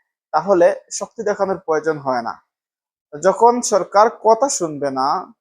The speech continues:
দাবি মানবে না, তখনই শক্তি দেখাতে হয়। হেফাজতে ইসলাম এরকম একটি, আহ, দেখিয়েছে যে এরকম একটি অবস্থা যে আমাদের শক্তি আছে, আমরা প্রতিহত করব। কেন? সরকারের সাথে তো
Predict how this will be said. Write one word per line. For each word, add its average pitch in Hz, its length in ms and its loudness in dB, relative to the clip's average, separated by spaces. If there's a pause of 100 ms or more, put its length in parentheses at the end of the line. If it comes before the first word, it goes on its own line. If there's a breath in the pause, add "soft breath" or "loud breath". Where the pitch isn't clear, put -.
(500)
দাবি 160 260 4
মানবে 147 360 -2
না, 143 180 -2
তখনই 277 640 -4 (1700)
শক্তি 190 300 0
দেখাতে 143 360 0
হয়। 101 220 -8 (260)
হেফাজতে 226 360 0
ইসলাম 208 480 -2 (120)
এরকম 214 400 -4
একটি, 190 280 -4 (240)
আহ, 165 220 -6
দেখিয়েছে 165 560 -2
যে 156 140 0
এরকম 175 320 0
একটি 156 240 -6
অবস্থা 147 420 -4
যে 156 100 -2
আমাদের 139 280 -2
শক্তি - 400 -6
আছে, 262 280 -2 (560)
আমরা 156 180 2
প্রতিহত 180 500 2
করব। 131 320 -2 (540)
কেন? 170 260 -2
সরকারের 147 380 -2
সাথে 180 240 -6
তো 175 120 -2